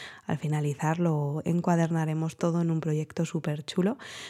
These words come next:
con descargables para hacer nuestra propia portada. Ya sabéis, tenéis más de ciento noventa cursos, me parece que ya son casi doscientos,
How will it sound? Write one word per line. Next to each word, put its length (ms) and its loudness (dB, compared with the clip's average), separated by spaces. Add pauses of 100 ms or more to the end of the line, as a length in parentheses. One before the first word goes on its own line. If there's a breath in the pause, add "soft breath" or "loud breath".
(160 loud breath)
con 400 6
descargables 760 0
para 200 -2
hacer 240 -4
nuestra 280 -4
propia 360 -4
portada. 560 -8
Ya 160 -2
sabéis, 300 -4
tenéis 340 -4
más 280 0
de 520 -2
ciento 800 2
noventa 460 0
cursos, 580 -4
me 100 -2
parece 320 -4
que 80 -2
ya 140 -2
son 260 -8
casi 300 -2
doscientos, 640 -2